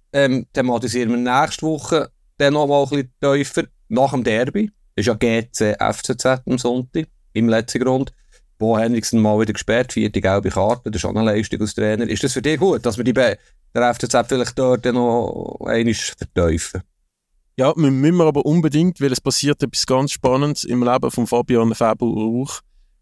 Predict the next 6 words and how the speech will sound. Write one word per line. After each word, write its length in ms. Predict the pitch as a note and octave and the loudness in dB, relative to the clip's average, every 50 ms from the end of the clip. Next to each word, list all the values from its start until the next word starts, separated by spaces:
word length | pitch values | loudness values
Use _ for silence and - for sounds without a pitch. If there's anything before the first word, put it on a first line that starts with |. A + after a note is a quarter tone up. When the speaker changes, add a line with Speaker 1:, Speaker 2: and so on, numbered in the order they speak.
| _ _ _ _ - | _ _ _ _ -6
Speaker 2:
Seine 220 | - - A2 A2 A2 | -2 0 0 0 0
Einschätzung 560 | - B2+ C#3 - - C#3 B2+ - - - A#2 - | 0 0 0 0 0 0 0 0 -2 -2 -2 -4
zu 140 | - - A#2 | -4 -4 -2
Milos 380 | A2+ A#2 A#2+ A#2+ A#2+ G#2+ - - | 0 2 2 4 2 2 2 0
Malenovic 640 | A2 G#2 G#2 A#2 B2+ C3 C3 B2 C3 B2 - - | 0 0 2 2 2 2 2 2 0 0 -2 -6
kippt. 500 | - - - A2+ - _ - - - - | -4 -2 -2 -2 -2 _ -10 -12 -12 -16